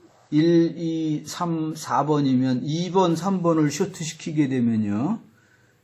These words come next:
이것도 이제 전원, 전압 셀렉터에서도 마찬가지 잘 활용하셔야 됩니다. 백십 볼트, 이백, 뭐, 이백이십 볼트. 원리는 동일하니까요. 그리고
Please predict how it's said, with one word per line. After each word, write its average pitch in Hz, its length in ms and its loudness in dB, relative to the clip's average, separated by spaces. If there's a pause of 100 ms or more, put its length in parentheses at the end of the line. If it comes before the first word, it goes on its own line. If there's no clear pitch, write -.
(240)
이것도 139 360 -4
이제 131 220 0
전원, 147 880 4 (220)
전압 143 440 2
셀렉터에서도 151 960 0
마찬가지 131 600 -2
잘 - 300 -8
활용하셔야 131 680 0
됩니다. 110 760 -2 (920)
백십 - 380 -14
볼트, 123 340 -8
이백, 113 400 -6
뭐, 120 180 -6
이백이십 113 600 -4
볼트. 120 400 -10
원리는 147 480 4
동일하니까요. 131 1120 0 (1400)
그리고 127 1120 0